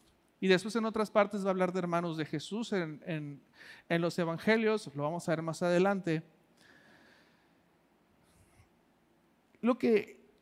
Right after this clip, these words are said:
Mateo está narrando aquí está est-,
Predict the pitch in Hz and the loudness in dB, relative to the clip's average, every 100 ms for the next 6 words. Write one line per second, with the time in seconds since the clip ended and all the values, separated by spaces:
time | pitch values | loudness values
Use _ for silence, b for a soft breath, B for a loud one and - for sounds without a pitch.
0 | _ _ _ _ 220 233 226 330 392 - | _ _ _ _ 0 0 2 0 0 -2
1 | 330 294 262 262 247 226 - 220 233 b | 0 2 2 0 -2 -4 -2 -2 -2 b
2 | b b b - 180 - 226 | b b b 2 2 4 2